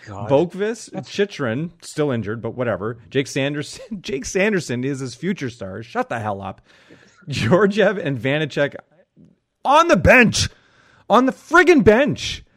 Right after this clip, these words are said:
Speaker 2: He gets more points on his bench than I get in my starting lineup. Now, I can appreciate the fact I've got the old squad, he's got the new squad. So, yeah, it makes sense, especially in the onset. Takes an all,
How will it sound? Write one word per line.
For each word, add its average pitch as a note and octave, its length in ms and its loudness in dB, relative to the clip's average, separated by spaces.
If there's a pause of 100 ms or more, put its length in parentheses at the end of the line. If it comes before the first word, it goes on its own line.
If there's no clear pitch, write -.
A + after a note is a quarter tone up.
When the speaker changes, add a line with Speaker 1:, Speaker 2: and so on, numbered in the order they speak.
(260)
Speaker 2:
He C4+ 180 -4
gets G4 260 -2
more B3+ 180 4
points A3 340 -2
on F#3+ 120 4
his E3+ 160 2
bench D#3 260 4
than C#3+ 140 -2
I D#3 100 2
get D#3 180 0
in D#3 60 -10
my C3+ 80 0
starting C3 440 0
lineup. G#2 500 -4
Now, D3 280 2
I D#3 180 0
can F#3 160 0
appreciate G3+ 500 0
the G#3+ 100 -2
fact C#3+ 580 -2
I've C3+ 280 -2
got C3 260 -6
the B2 140 -4
old C3 320 0
squad, B2 400 0
he's A#2+ 160 0
got B2 240 -4
the A#2+ 80 -4
new A#2+ 240 -2
squad. - 520 -10
So, A2 200 -6
yeah, A2+ 260 -2
it A#2 60 -2
makes A2+ 200 -6
sense, A#2 300 -8 (220)
especially C#3+ 340 -4
in C3+ 60 -2
the C3 120 -2
onset. B2 560 -4
Takes A#2 200 -6
an A#2 100 -10
all, C3 360 -4